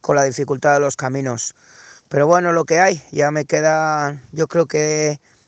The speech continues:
entre dos y tres jornadas, y confío en llegar a, a Rovaniemi, pues, el viernes, yo creo que podría, podría estar llegando. Eh, he dormido al lado de un lago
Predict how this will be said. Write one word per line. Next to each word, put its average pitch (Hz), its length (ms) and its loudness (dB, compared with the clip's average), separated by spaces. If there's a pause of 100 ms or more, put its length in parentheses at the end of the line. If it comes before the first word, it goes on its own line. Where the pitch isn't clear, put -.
(100)
entre 156 380 0
dos 170 180 0
y 185 60 -2
tres 175 240 -2
jornadas, 185 840 2 (460)
y 147 960 0
confío 139 640 -2
en 131 160 -4
llegar 127 380 0
a, 127 280 -2
a 123 200 -2
Rovaniemi, 131 580 -4
pues, 113 560 -8
el 120 120 -8
viernes, 117 440 -4
yo 120 100 -8
creo 113 220 -8
que 113 80 -8
podría, 120 680 -6
podría 131 280 -4
estar 123 240 -6
llegando. 123 500 -4 (640)
Eh, 139 680 0 (260)
he 151 80 -2
dormido 151 600 0
al 147 160 2
lado 151 240 2
de 151 60 -4
un 151 80 -4
lago 196 360 4